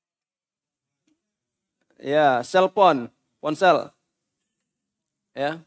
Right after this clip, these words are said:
yang pertama telepon, yang kedua ponsel, ya. H P. <laughs>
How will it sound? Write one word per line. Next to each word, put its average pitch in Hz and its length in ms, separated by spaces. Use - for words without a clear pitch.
yang 127 160
pertama 156 400
telepon, 151 480
yang 147 160
kedua 135 480
ponsel, 131 560
ya. 123 240
H 120 160
P. 185 240
<laughs> 135 240